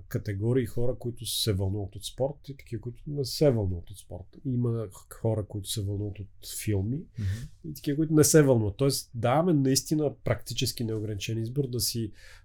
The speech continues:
Speaker 1: да си избереш това, което на теб ти трябва, но не ти го сервираме задължително. Ако искаш.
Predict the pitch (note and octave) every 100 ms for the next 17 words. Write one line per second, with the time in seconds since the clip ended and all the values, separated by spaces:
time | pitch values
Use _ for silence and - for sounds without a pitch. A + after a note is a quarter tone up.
0 | - A#2 - G#2 A2+ C3+ C#3 C#3 B2+ C3+
1 | A#2+ A2+ - C3 A#2+ - A2 - G#2 G#2
2 | A2 C3+ D#3+ - - - B2+ B2+ B2+ -
3 | D3 D3+ - C3+ C#3+ C#3+ C3 A#2 A#2 A2+
4 | G2 G2+ F#2 - - C#3+ C#3+ B2 - D#3+
5 | D#3 - - C#3 A2+ - F#2 -